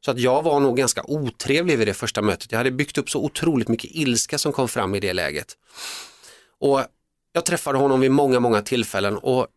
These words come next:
det fanns jättemycket fina och varma och empatiska sidor hos honom och han var ganska hård mot sig själv. Och jag vet att han då också talade om att vi festade ganska mycket när vi var yngre, jag och mamma.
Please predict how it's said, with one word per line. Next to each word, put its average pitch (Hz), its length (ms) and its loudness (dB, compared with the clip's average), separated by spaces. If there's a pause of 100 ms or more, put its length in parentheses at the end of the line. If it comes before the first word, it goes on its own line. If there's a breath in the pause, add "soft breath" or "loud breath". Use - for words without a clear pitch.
(100)
det 143 100 -6
fanns 143 300 -2
jättemycket 127 800 -2
fina 107 480 0
och 107 140 0
varma 117 320 0
och 104 120 4
empatiska 139 680 -2
sidor 92 420 -2 (100)
hos 104 120 -8
honom 104 240 2
och 92 60 0
han 113 100 2
var 160 80 0
ganska 147 260 -2
hård 110 380 -2
mot 113 140 0
sig 131 120 -4
själv. 107 420 -4 (760 loud breath)
Och 117 220 2 (500)
jag 151 140 0
vet 160 340 -2
att 123 120 -4
han 113 480 0
då 117 180 4
också - 200 -4
talade 110 320 0
om 104 160 0
att - 180 -2
vi 107 200 -4
festade 123 440 -2
ganska 120 280 0
mycket 101 300 -2
när 95 140 4
vi 98 140 2
var 98 120 0
yngre, 107 240 2
jag 95 120 2
och 92 80 2
mamma. 101 360 0